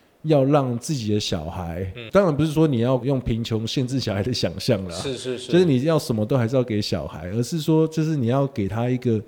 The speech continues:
Speaker 1: 不要让他这么舒适的环境啊。
Speaker 2: 对，就是，
Speaker 1: 对啊。
Speaker 2: 呃，训练小朋友，让他偶尔离开舒适圈。
Speaker 1: 对，对，对，
Speaker 2: 对，
Speaker 1: 对。
Speaker 2: 虽然会恐惧，但是你把那个恐惧变成成长的动力，或许那个恐惧跟那个挫折是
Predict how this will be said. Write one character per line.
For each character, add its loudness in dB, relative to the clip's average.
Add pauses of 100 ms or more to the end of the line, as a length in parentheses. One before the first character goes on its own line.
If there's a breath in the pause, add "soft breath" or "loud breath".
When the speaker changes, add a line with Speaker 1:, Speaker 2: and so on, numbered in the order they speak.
(280 loud breath)
Speaker 1:
不 2
要 4
让 2
他 0
这 0
么 0
舒 -2
适 -2
的 0
环 -4
境 -4
啊。 -2
Speaker 2:
对， 0 (460 soft breath)
就 4
是， 4
Speaker 1:
对 2
啊。 -10 (340)
Speaker 2:
呃， 2
训 -4
练 2
小 -2
朋 -6
友， 2
让 -2
他 0
偶 2
尔 2
离 -6
开 -6
舒 -10
适 -14
圈。 -6 (220)
Speaker 1:
对， 0
对， -2
对， -2
Speaker 2:
对， -4
Speaker 1:
对。 -2
Speaker 2:
虽 0
然 4
会 2
恐 -8
惧， -10
但 -6
是 -6 (540 loud breath)
你 -4
把 0
那 -2
个 0
恐 -6
惧 -8
变 -6
成 -8
成 -10
长 -6
的 -8
动 -4
力， -10
或 2
许 -12
那 -6
个 -2
恐 -10
惧 -12
跟 -4
那 -4
个 -6
挫 -4
折 -8
是 -12